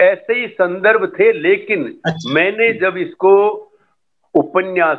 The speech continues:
Speaker 1: को दो हज़ार आठ में तैयार करके जब प्रकाशक को दिया और
Speaker 2: जी।
Speaker 1: विकास नारायण राय साहब ने छापा, तो उन्होंने ये सलाह दी कि इसमें हम ब्रैकेट में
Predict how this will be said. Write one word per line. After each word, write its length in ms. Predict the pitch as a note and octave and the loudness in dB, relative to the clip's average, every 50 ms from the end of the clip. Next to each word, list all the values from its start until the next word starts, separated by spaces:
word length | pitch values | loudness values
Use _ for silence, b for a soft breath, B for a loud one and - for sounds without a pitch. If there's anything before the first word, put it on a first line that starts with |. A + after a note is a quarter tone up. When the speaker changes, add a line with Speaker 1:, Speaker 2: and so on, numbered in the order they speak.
| - - | -4 -4
Speaker 1:
को 100 | F#3 F#3 | -4 -2
दो 240 | - C#3+ C#3 C3+ | -2 0 0 0
हज़ार 240 | C3 C3 C#3+ D3 D3 | 2 2 2 2 2
आठ 280 | C#3 B2 A#2+ A#2 - - | 2 2 2 0 -2 -6
में 100 | E3 E3+ | -8 -8
तैयार 500 | - - A#2+ A2+ A2+ C3+ C#3+ D3 D#3 D#3 | -4 -6 -6 -4 0 0 2 2 0 -2
करके 460 | - - A#2+ A2+ G#2+ - C#3+ D#3+ D#3+ | 0 -2 -2 -2 -2 -2 -2 -2 0
जब 220 | D#3+ D3 C#3+ C#3+ | 0 -2 -2 0
प्रकाशक 500 | - B2 A2 - A#2 A#2 - - B2 A#2 - | -2 -4 0 2 0 0 0 -2 -8 -8 -6
को 120 | - A#2 | -6 -6
दिया 360 | G2+ F2 G#2 G#2+ A#2+ B2 G2+ G2 G2 G2+ A2 C#3 E3+ F#3+ - - _ _ _ _ _ _ _ | -6 -6 -4 0 0 2 2 2 0 0 0 0 -2 -4 -8 -14 _ _ _ _ _ _ _
और 140 | - D#3 D3 | 0 0 0
Speaker 2:
जी। 140 | B2 A2+ A2+ | 0 -2 0
Speaker 1:
विकास 280 | - C3+ C#3 D#3 D3+ - | 2 2 2 2 0 -2
नारायण 300 | C#3 C3 C3+ C3+ D3 D3+ | -4 -2 0 0 0 -2
राय 280 | C3+ A2+ A2+ B2 C#3+ D3+ | -2 0 2 2 2 2
साहब 220 | D3 C#3+ C3+ C3 | 2 0 0 0
ने 60 | C#3 C#3 | 0 -6
छापा, 340 | C3+ - G#2+ G#2+ - C#3 | -4 -4 -4 0 2 0
तो 100 | D3 - | 0 2
उन्होंने 460 | C#3 C3+ - D#3 F3 F#3 G3+ G#3 G#3 G3+ | 0 -2 0 0 0 2 0 0 -2 -2
ये 160 | F3+ F3+ E3+ | -2 -2 -2
सलाह 300 | - - D#3 C#3+ C#3+ C3+ | -2 -4 -2 0 0 0
दी 540 | C3 C3 C#3+ E3+ E3 C3+ A2 G#2+ A2+ C#3 F3+ G3 - _ _ _ _ _ _ _ _ _ _ _ _ _ - | 0 -2 -4 -4 -2 -2 -4 -4 -4 -4 -6 -8 -10 _ _ _ _ _ _ _ _ _ _ _ _ _ -4
कि 320 | - G3+ A3+ A3+ A3+ A3 - | 0 0 2 2 0 -2 -2
इसमें 400 | E3+ C#3+ - - E3 E3+ E3+ D#3+ | -4 -4 -2 -2 -2 -2 0 0
हम 180 | D3 E3 F#3+ F3 | -2 -2 -4 -2
ब्रैकेट 380 | D3 B2+ B2+ B2 - B2+ - | -2 -2 -2 -2 -2 -6 -4
में 440 | B2 A#2+ A#2 A#2+ C#3+ F3 G#3 A3 G#3+ | 0 0 0 2 2 0 0 -2 -4